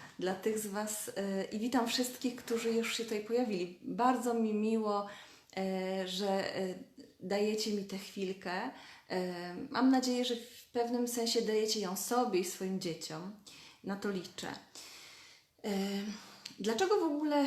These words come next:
może tak jeszcze tytułem wstępu i oczekiwania na, o, widzę Martę, e, i oczekiwania na, e, przybyłych jeszcze, dlaczego w ogóle, e, jako pierwszy temat, e, takich naszych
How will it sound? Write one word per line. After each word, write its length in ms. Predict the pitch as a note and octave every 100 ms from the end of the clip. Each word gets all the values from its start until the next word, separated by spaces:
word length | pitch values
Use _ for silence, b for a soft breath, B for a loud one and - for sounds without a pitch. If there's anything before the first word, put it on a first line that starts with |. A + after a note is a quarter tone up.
| C4
może 160 | A#3 A#3
tak 180 | B3 A3
jeszcze 220 | A#3 A#3
tytułem 440 | - - A#3+ A#3
wstępu 500 | A#3 - C4 C4 A3+
i 100 | A3
oczekiwania 840 | G#3+ G#3+ - A3 A3 A3+ A3+ G#3+ G#3
na, 460 | G3+ F#3+ G3 -
o, 260 | C4+ F4 F4
widzę 240 | B3+ A3
Martę, 440 | G#3 F3+ G3+ - G3 - B B B -
e, 440 | G3+ G3+ G3 -
i 140 | A3+
oczekiwania 880 | A3+ A#3 A3+ A#3 A3 A#3+ A#3+ A#3 A3
na, 680 | A3 G#3+ G#3 G3+ G3+ G3 -
e, 220 | - F#3 F#3 - - - -
przybyłych 560 | - G3+ D#4+ D#4 A#3
jeszcze, 500 | F3+ F3+ - F3 G#3+ - B B B
dlaczego 580 | F#3+ G3+ G3 C4+ D4 C#4
w 140 | B3
ogóle, 720 | C4+ A#3 B3 A3+ G#3+ A#3+ C#4 -
e, 520 | G#3 G#3 G#3 G#3+ G#3 G#3 - - - -
jako 220 | G#3+ -
pierwszy 540 | A3 - D4+ D#4+ - C#4
temat, 540 | C4 B3+ B3+ B3+ -
e, 280 | - G#3 G#3
takich 340 | G#3+ - G#3
naszych 340 | A3 G#3+ -